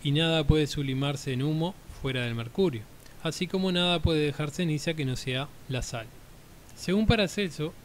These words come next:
es en estas tres sustancias donde asienta la razón de las enfermedades y no en los cuatro elementos o cualidades. Según él, todo cuerpo que mantiene unidas estas tres sustancias se mantiene con buena salud. Y bueno, nada más,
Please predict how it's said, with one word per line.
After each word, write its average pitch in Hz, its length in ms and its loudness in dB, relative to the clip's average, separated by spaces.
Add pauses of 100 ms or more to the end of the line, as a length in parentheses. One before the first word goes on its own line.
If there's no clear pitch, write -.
es 214 180 0
en 214 80 0
estas 202 380 -2
tres 214 240 0
sustancias 185 600 0
donde 147 220 2
asienta 160 500 -2
la 139 140 -2
razón 131 340 -4
de 139 100 -2
las 127 180 -6
enfermedades 139 800 -2 (280)
y 147 80 0
no 165 140 6
en 190 40 6
los 190 120 4
cuatro 165 280 2
elementos 143 520 2
o 135 40 -4
cualidades. 110 600 -6 (100)
Según 135 380 0
él, 170 240 2 (340)
todo 175 240 4
cuerpo 170 380 2
que 135 80 2
mantiene 131 340 0
unidas 139 500 0
estas - 280 -10 (100)
tres 196 220 -2
sustancias 151 800 -4 (520)
se - 180 -2
mantiene 147 560 0 (300)
con 123 160 0
buena 127 260 0
salud. 107 280 -8 (840)
Y 170 100 6
bueno, 156 240 8
nada 143 240 4
más, 175 360 -2